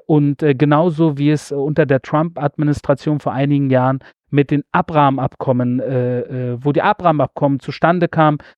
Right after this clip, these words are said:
wo Israel, äh, Frieden geschlossen hat mit den Vereinigten Arabischen Emiraten, mit Bahrain, mit Marokko. Das alles fand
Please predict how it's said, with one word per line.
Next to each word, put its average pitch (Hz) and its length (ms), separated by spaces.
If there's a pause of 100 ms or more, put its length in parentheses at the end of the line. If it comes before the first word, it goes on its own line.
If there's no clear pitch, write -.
(140)
wo 151 120
Israel, 165 580
äh, 156 100
Frieden 175 380
geschlossen 151 520
hat 147 180
mit 139 160
den 143 80
Vereinigten 147 500
Arabischen 135 480
Emiraten, 165 720 (260)
mit 139 280
Bahrain, 180 680 (220)
mit 143 260
Marokko. 165 760
Das 147 280
alles 180 500
fand 156 480